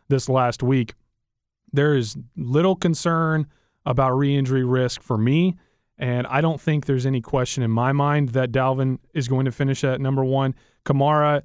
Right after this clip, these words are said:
is still gonna do Kamara th-, Kamara-like things, but with Michael Thomas coming back at, at a certain point,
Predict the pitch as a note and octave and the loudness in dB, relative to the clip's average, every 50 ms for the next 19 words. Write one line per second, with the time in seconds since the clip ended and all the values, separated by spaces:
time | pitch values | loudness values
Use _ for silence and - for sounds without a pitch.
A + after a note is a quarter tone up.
0 | - _ _ _ _ _ - D#3+ C#3 - - - D#3 C#3+ D3 C#3+ C#3+ C3 A#2 A2+ | -8 _ _ _ _ _ -2 -2 0 0 0 0 0 2 2 2 0 0 0 2
1 | C3 C3 C3 C3 B2+ - - C#3+ B2+ B2+ B2+ B2 A2+ - - - _ _ _ - | 2 2 2 2 0 0 0 0 2 2 2 0 -2 -4 -10 -20 _ _ _ -2
2 | - D#3 D3 C#3+ C3+ C3 B2 A2+ - - - F3 F#3 F3 C#3+ B2 A#2 A2+ - - | 0 0 2 2 2 0 -2 -4 -6 -2 0 2 2 2 2 0 -2 -4 -6 -4
3 | - C#3+ B2+ C3 C#3 B2 C#3+ D3 C#3+ C#3 - B2+ A2+ - D3+ C#3+ C#3 C3+ - - | -4 -2 0 0 0 0 0 0 0 -2 -4 -6 -4 -2 0 0 0 -2 -4 -4
4 | - C#3+ C3+ B2 A#2+ C3 B2+ B2+ B2+ - C3+ B2 - - - C3 A#2+ - - - | -2 -2 0 0 2 2 0 0 0 -2 -4 -4 -4 -4 -6 -6 -6 -4 -4 -2
5 | C3+ B2 A#2+ A2+ - - C3 C3 B2+ B2+ | -2 -2 -4 -4 -4 -2 0 0 0 -2